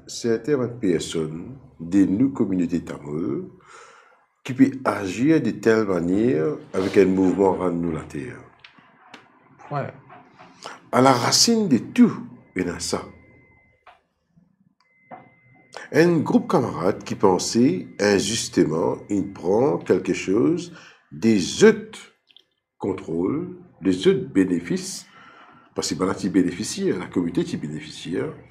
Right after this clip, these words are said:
Speaker 1: et fin, réalloquer les autres à notre place. Nous connaissons le terrain des rangs, Maurice. Nous connaissons.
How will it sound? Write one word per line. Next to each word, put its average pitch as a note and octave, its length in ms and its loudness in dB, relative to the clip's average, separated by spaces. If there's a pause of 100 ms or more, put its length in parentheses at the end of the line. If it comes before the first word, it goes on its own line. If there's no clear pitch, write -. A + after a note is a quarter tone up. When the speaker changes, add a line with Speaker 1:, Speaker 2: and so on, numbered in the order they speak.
(460)
Speaker 1:
et C#3+ 120 4
fin, E3+ 240 0 (2000)
réalloquer A2 920 6
les F#2 140 2
autres C3 100 4
à G#2 40 6
notre E2+ 220 -2
place. - 500 -16 (3000)
Nous E3 80 4
connaissons A3+ 220 6
le - 20 -6
terrain A#2+ 220 2
des A2 120 0
rangs, F2 240 0
Maurice. D2 520 -12 (920)
Nous E3+ 120 -2
connaissons. - 300 -4